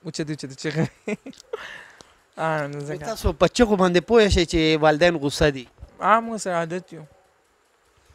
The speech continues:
Speaker 2: خو په چپړه وال نه کوي والده؟
Speaker 1: نه، اوس په چپړه نه کوي. <laughs> اوس زمانه بدله شو، اوس نور خلکو ته په چپړه کې دي چې نه خوري وال.
Speaker 2: نه، چپړه چلیږي جی، دا خو مینه ده د مور.
Speaker 1: ښه، بس کېدی شي.
Speaker 2: دا راته ووایئ چې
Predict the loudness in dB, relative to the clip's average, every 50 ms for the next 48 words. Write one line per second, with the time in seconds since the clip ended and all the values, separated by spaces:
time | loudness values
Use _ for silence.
0 | _ -10 -10 -2 6 6 6 6 6 -2 2 4 6 6 8 8 6 6 4 2
1 | -2 -2 -2 -2 -2 -2 -2 -4 -4 -6 -10 -10 -12 -14 -12 -12 -12 -14 -14 -18
2 | -18 -16 -16 -12 -12 -10 -10 -10 -12 -14 -16 -20 -20 _ -16 -16 -16 -16 -18 -20
3 | _ _ _ _ _ _ _ _ -20 -20 -20 -20 -20 -20 -20 -20 -8 0 4 4
4 | 6 8 8 8 8 8 6 4 2 2 0 0 -4 -4 -6 -8 -12 -12 -12 -12
5 | -14 -16 -18 -16 -12 -10 -4 -2 -4 -2 -2 -4 -6 -6 -6 -8 -8 -8 -12 -16
6 | -16 -18 -16 -14 -14 -14 -14 -14 -14 -14 -14 -12 -12 -12 -12 -12 -12 -12 -12 -12
7 | -12 _ _ _ _ -20 -20 -20 -18 -16 -14 -12 -8 -6 -6 -6 -4 -6 -8 -10
8 | -10 -12 -14 -14 -16 -14 -12 -4 2 2 2 2 2 0 2 2 4 4 4 4
9 | 2 2 0 -2 -4 -4 -8 -8 -10 -14 -16 -20 -20 -20 -20 _ _ _ _ _
10 | -10 -8 -6 -6 -8 -8 -12 -14 -14 -14 -16 -16 -16 -16 -16 -14 -4 4 6 6
11 | 6 6 6 4 2 2 4 4 6 6 6 6 6 6 4 2 0 -4 -2 0